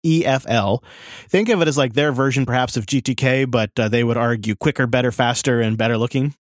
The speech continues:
And they've released a new set of their core libraries.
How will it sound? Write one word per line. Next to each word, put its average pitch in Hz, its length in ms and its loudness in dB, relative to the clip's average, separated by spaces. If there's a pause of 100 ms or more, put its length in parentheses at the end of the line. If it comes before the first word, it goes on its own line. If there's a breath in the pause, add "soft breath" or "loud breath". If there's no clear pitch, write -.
(400 loud breath)
And 156 160 2
they've 151 160 0
released 156 300 2
a 160 60 2
new 165 100 2
set 156 240 0
of 143 100 -2
their 147 140 0
core 127 480 0
libraries. 165 640 -4